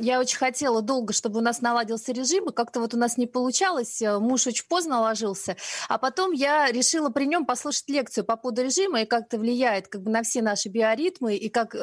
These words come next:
от этого зависит здоровье, там, продолжительность жизни, и, э, м-, мужские всякие функции, все остальное.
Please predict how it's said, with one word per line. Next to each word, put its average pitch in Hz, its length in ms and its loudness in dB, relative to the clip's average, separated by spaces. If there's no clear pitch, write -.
от 214 80 -2
этого 233 260 0
зависит 226 360 0
здоровье, 226 440 0
там, 190 220 -4
продолжительность 226 680 0
жизни, 220 440 0
и, 233 160 2
э, 226 100 2
м-, 220 680 -2
мужские 277 920 2
всякие 247 560 0
функции, 247 480 -4
все 233 180 0
остальное. 247 420 0